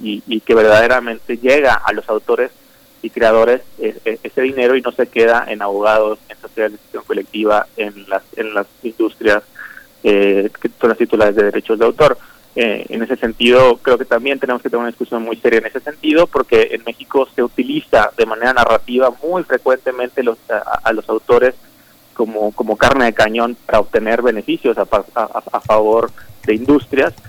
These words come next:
Sin embargo, los beneficiarios de esas reformas como estas que estamos viendo no son ellos.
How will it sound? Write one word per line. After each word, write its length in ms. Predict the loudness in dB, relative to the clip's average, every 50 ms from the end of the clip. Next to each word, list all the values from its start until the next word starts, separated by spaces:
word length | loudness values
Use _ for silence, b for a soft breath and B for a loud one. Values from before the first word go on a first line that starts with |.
| -20 -20 -20 -10 -6
Sin 100 | -4 -4
embargo, 400 | 0 2 4 4 6 6 4 4
los 240 | 2 0 -2 -2 -4
beneficiarios 720 | -4 -4 -6 -8 -12 -10 -2 0 0 2 2 0 -4 -4
de 140 | -2 -2 -4
esas 200 | -2 -2 -4 -6 -6 -12 -10
reformas 540 | -10 -10 -4 0 2 2 2 2 -2 -4 -6
como 240 | -8 -10 -8 -6 -8
estas 220 | -6 -4 -4 -4
que 80 | -4 -6
estamos 320 | -6 -4 -4 -4 -4 -4
viendo 240 | -4 -4 0 2 2 2
no 100 | 4 4
son 200 | 2 2 2 2
ellos. 320 | 0 0 0 -2 -2